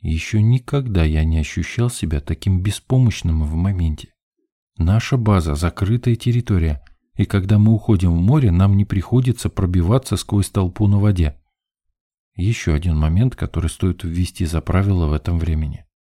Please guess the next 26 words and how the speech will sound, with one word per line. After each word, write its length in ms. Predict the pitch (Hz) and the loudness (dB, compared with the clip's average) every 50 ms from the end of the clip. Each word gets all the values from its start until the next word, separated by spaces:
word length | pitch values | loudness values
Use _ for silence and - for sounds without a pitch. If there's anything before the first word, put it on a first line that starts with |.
| _ _ _ _ _ _ _ _ _ | _ _ _ _ _ _ _ _ _
Мы 220 | - - 71 73 80 | -8 -4 -2 0 0
довольно 420 | 87 104 104 98 110 117 113 113 | 0 0 2 2 4 4 4 4
быстро 400 | 101 92 104 120 - - 113 107 | 4 2 2 0 0 -2 -4 -2
домчались 600 | 98 104 101 101 95 - 110 107 104 107 95 - - | 0 0 0 0 0 0 0 2 2 2 0 -2 -4
к 100 | - - | -4 -2
месту 360 | 92 95 101 - - - - | 0 0 0 0 -2 -6 -4
предполагаемого 840 | - 110 101 - - 107 107 113 107 107 101 98 101 101 104 107 | -2 -2 -2 -2 0 0 0 0 2 2 2 2 2 2 2 2
преступления, 800 | 98 107 110 - - 127 123 - 123 95 85 80 73 64 60 - _ _ _ _ - | 0 0 -4 -4 -6 -8 -6 -2 0 0 2 2 0 -2 -4 -8 _ _ _ _ -8
заглушили 540 | - 76 76 85 90 90 - - 160 147 113 | -4 -4 -2 -2 -2 -2 0 0 2 2 2
мотор 420 | 80 78 76 - - - 143 147 127 - | 4 2 2 0 2 0 0 0 -2 -4
и 120 | 107 110 | -2 0
медленно 540 | 110 95 85 90 95 107 113 113 117 117 117 | 2 2 2 2 0 0 0 0 0 0 -2
подошли 460 | - - 104 95 90 - - 80 73 | -2 -4 -4 -4 -4 -4 -4 -6 -6
к 80 | - - | -6 -8
судну. 400 | - - - - 69 65 - _ _ _ _ _ _ _ _ _ _ _ _ _ _ _ _ _ _ _ _ _ - | -10 -10 -10 -8 -10 -12 -12 _ _ _ _ _ _ _ _ _ _ _ _ _ _ _ _ _ _ _ _ _ -10
Лодка 380 | - 87 78 73 - - - 87 | -6 -4 -4 -4 -4 -4 -4 -4
действительно 600 | 90 107 104 - - 131 120 - - 76 76 73 | -4 -4 -6 -4 -2 -2 -2 -2 0 -2 0 -2
оказалась 480 | - - 76 71 73 76 76 80 78 - | -2 -2 -2 -2 -2 -2 -2 -2 -4 -6
пустой. 480 | - 98 - - - 101 80 65 - _ _ _ _ _ _ _ _ _ _ - | -8 -10 -8 -6 -4 -4 -4 -4 -6 _ _ _ _ _ _ _ _ _ _ 0
Ни 140 | 101 117 | 2 2
внутри, 500 | 135 127 110 95 82 - 85 82 85 95 | 4 4 4 2 2 0 0 0 0 2
ни 120 | 110 120 110 | 2 2 0
снаружи 560 | - - - 85 76 73 73 78 80 90 104 | -2 -2 -2 -2 0 0 0 0 0 0 0
никого 360 | 107 110 - - 107 90 80 | -2 -2 -2 -2 -2 -2 0
не 120 | 78 76 76 | 0 0 0
наблюдалось. 640 | 78 78 87 87 87 82 73 67 60 60 - - | -2 -2 -2 -4 -4 -2 -2 -4 -4 -6 -10 -14